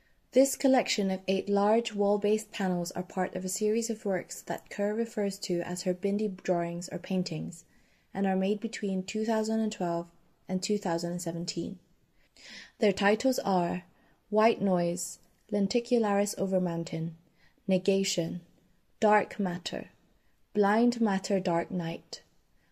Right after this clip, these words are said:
I've Been to Hell and Back, Heroides eight, and Heroides five. They are hung in portrait format and measure two point five meters tall and almost two meters wide.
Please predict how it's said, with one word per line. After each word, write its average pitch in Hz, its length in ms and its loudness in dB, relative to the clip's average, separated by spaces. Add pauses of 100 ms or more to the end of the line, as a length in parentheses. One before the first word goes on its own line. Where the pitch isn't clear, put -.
(160)
I've 180 220 2
Been 220 240 4
to 233 80 -4
Hell 190 260 2
and 180 160 0
Back, - 380 -6 (1000)
Heroides 214 640 2
eight, - 420 2 (680)
and 185 140 2
Heroides 175 600 2
five. - 540 -8 (1300)
They 214 180 6
are 208 120 8
hung 226 240 6
in 202 160 2
portrait 240 500 2
format 202 480 0
and 190 160 0
measure 185 320 2
two 233 220 -4
point 233 280 -4
five 202 240 0
meters 190 360 -4
tall 170 480 -4
and 180 160 -4
almost 185 420 0
two 220 160 -2
meters 180 340 -2
wide. 180 340 -2